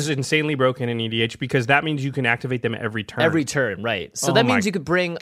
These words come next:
Speaker 1: God.
Speaker 2: other Planeswalkers that do come in with Doubling Season, but not enough tokens, like, or
Speaker 1: Right.
Speaker 2: counters, that you could actually get them up to that point by the time it gets around to them, gets around to you again.
Speaker 1: I mean,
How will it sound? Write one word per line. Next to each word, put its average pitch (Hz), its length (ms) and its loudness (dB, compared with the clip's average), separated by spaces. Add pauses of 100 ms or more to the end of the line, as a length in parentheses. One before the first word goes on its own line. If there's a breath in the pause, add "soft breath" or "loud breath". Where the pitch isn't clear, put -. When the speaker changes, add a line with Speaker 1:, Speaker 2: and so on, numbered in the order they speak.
(120)
Speaker 1:
God. 160 240 -8 (240 loud breath)
Speaker 2:
other 160 320 2
Planeswalkers 131 560 -4
that 110 160 -6
do 139 160 0
come 123 360 -6
in 95 100 -12
with 120 120 -6
Doubling 113 240 -4
Season, 110 300 -6
but 104 160 -6
not 113 180 -4
enough 101 140 -10
tokens, 110 420 -6
like, 101 180 -6 (120)
or 127 100 -2
Speaker 1:
Right. 120 160 4
Speaker 2:
counters, 123 240 -2
that 123 160 -6 (100)
you 156 60 -2
could 160 120 4
actually 143 200 -4
get 135 160 -4
them 131 160 -8
up 131 180 -4
to 135 120 -6
that 113 180 -2
point 113 220 -8
by 101 100 -6
the 95 80 -8
time 101 180 -8
it 95 80 -10
gets 98 200 -8
around 98 340 -4
to - 80 -4
them, 285 260 -6 (200)
gets 127 200 -4
around 110 220 -4
to 104 60 -6
you 95 100 -6
again. 98 140 0
Speaker 1:
I - 20 6
mean, 139 220 2